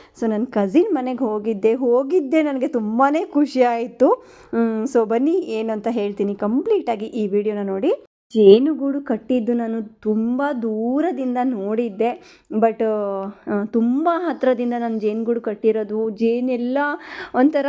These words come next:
ಹೆಂಗೆ ಡ್ಯಾನ್ಸ್ ಆಡ್ತಾ ಇರ್ತವೆ. So ನಂಗೆ ನೋಡಿ ನೋಡಿನೇ ಖುಷಿ ಆಗ್ತಾ ಇತ್ತು. ಆ, ತುಂಬ ದೊಡ್ಡದಾಗಿ ಕಟ್ಟಿತ್ತು. So ಹಾಗಾಗಿ, ಮ್, ಜ-, ಅದನ್ನ ತೆಗಿಬೇಕು ಅಂತಂದ್ರೆ ಕಷ್ಟ, ಮತ್ತೆ ಕಚ್ಚಿಬಿಡುತ್ತೆ ಅದು. So ಹಾಗಾಗಿ ಅದನ್ನ ತೆ-, ತೆಗಿಯೋರು ಕೂಡ ಇವಾಗ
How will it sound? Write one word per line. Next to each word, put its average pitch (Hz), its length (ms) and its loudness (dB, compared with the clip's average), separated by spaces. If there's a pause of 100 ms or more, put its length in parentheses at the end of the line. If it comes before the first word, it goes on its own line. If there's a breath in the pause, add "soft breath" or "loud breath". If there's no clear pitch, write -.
(200)
ಹೆಂಗೆ 294 420 0
ಡ್ಯಾನ್ಸ್ 262 460 -2
ಆಡ್ತಾ 277 320 2
ಇರ್ತವೆ. 247 340 0
So 277 180 -2
ನಂಗೆ 311 480 -2
ನೋಡಿ 339 480 2
ನೋಡಿನೇ 330 320 0
ಖುಷಿ 269 380 0
ಆಗ್ತಾ 247 320 0
ಇತ್ತು. 226 400 2 (340 loud breath)
ಆ, 214 180 0
ತುಂಬ 220 480 0 (180)
ದೊಡ್ಡದಾಗಿ 226 500 0
ಕಟ್ಟಿತ್ತು. 226 560 -2
So 269 160 0
ಹಾಗಾಗಿ, 226 500 -2
ಮ್, 202 540 -4
ಜ-, 202 100 -8 (100)
ಅದನ್ನ 262 340 2
ತೆಗಿಬೇಕು 277 600 -2
ಅಂತಂದ್ರೆ 262 420 -2
ಕಷ್ಟ, 233 420 -4 (100)
ಮತ್ತೆ 226 260 -6
ಕಚ್ಚಿಬಿಡುತ್ತೆ 262 760 -2
ಅದು. 214 220 -2 (480 loud breath)
So 359 100 4
ಹಾಗಾಗಿ 277 520 -2
ಅದನ್ನ 233 380 -2
ತೆ-, 214 540 -2
ತೆಗಿಯೋರು 285 540 0
ಕೂಡ 285 160 -2
ಇವಾಗ 233 340 -2